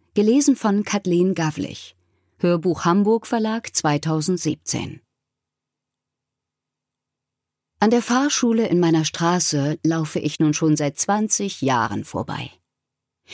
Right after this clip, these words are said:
Nie hab ich mir über Fahrschulen Gedanken gemacht. Genauso wie ich zu den Dealern am U-Bahnhof immer Nein, danke sage.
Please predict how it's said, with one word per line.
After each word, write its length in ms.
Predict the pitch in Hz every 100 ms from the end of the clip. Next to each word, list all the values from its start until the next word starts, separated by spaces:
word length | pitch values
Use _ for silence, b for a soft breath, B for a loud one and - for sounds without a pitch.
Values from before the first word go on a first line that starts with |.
| B
Nie 300 | B 233 285
hab 180 | 220 220
ich 140 | 190 -
mir 160 | 185
über 220 | 156 147
Fahrschulen 680 | 147 165 175 180 170 156 175
Gedanken 460 | - 226 262 - 151
gemacht. 480 | - - - _ _ _ _ _ _
Genauso 500 | 135 147 156 151 156
wie 140 | 139 131
ich 100 | -
zu 140 | 151
den 180 | 139 135
Dealern 340 | 156 143 135
am 200 | 143 143
U-Bahnhof 680 | - 240 185 135 127 117 -
immer 240 | - 147
Nein, 400 | 147 147 139 143
danke 380 | 151 190 233 160
sage. 460 | - 107 - -